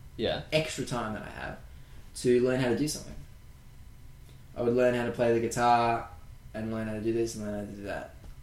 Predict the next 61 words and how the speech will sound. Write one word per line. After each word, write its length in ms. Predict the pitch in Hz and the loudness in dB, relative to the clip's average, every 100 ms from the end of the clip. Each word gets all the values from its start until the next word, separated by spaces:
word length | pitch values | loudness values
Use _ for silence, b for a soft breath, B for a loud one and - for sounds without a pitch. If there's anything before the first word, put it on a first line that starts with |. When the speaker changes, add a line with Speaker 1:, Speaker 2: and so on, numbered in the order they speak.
| - | -6
Speaker 2:
That's 220 | 123 - | -6 -4
what 100 | 98 | -6
I 40 | 95 | -6
would 100 | 73 | -8
do. 200 | 69 - | -8 -6
Speaker 1:
The 60 | 143 | -2
thing 260 | 160 185 151 | 4 4 10
Speaker 2:
The 60 | |
Speaker 1:
that 80 | 156 | 10
Speaker 2:
same 260 | - 190 190 | 12 12 12
Speaker 1:
I, 40 | |
Speaker 2:
as, 200 | 156 160 | 12 12
Speaker 1:
oh, 40 | 175 | 12
Speaker 2:
the 40 | |
Speaker 1:
I 80 | 156 | 12
Speaker 2:
same 80 | - | 12
Speaker 1:
should, 80 | 196 | 10
Speaker 2:
thing 100 | 156 | 12
Speaker 1:
I 60 | 165 | 12
Speaker 2:
as, 100 | 135 | 12
Speaker 1:
should, 160 | 185 151 | 8 8
I 80 | 143 | 6
should 120 | - 165 | 4 6
Speaker 2:
as 60 | |
Speaker 1:
also 140 | 156 156 | 6 6
Speaker 2:
Groundhog 180 | 143 131 | 4 4
Day. 60 | 131 | 0
Speaker 1:
point 120 | 123 | 2
out 240 | 113 104 110 | 2 2 4
that, 300 | 101 - - - - - - | 2 2 -6 -18 -20 -20 -14
which 200 | - 98 | -12 -8
is 160 | 101 - 104 | -6 -6 -4
one 140 | 113 | -2
of 60 | 110 | -2
the 60 | |
rules 260 | 107 107 104 | -2 -2 -2
about 200 | 101 - | -2 -2
time 180 | 107 98 | -6 -4
travel, 300 | 104 101 101 | -2 -2 -4
is 380 | 101 95 92 - - - - - | -4 -4 -6 -10 -14 -18 -18 -12
no 320 | 117 123 135 143 | -2 4 4 4
time 460 | 135 123 123 120 110 | 0 -2 0 -2 -4
passes. 800 | 113 107 107 - 104 101 101 117 | -4 -2 -2 -4 -4 -4 -4 0
Speaker 2:
Oh, 60 | |
you 80 | 117 | 2
still 240 | 113 123 113 | 2 2 2
age? 380 | 113 - - - - - - - | 0 -4 -10 -14 -18 -18 -16 -12
Speaker 1:
You, 100 | 104 - | -8 -4
but 120 | 101 | -4
you 80 | 101 | -4
still 260 | 104 90 | -6 -6
age. 280 | 60 - - | -6 -8 -6
Speaker 2:
Ah. 360 | 110 113 113 104 | -2 2 2 0
Speaker 1:
So, 200 | - 113 | 2 6
like, 200 | 113 110 | 6 6
there's 140 | 135 | 6
a 60 | 135 | 6
thing 220 | 151 143 | 6 6
where 160 | 139 120 | 8 6
the 80 | 123 | 8
guy 420 | 123 120 117 | 10 12 12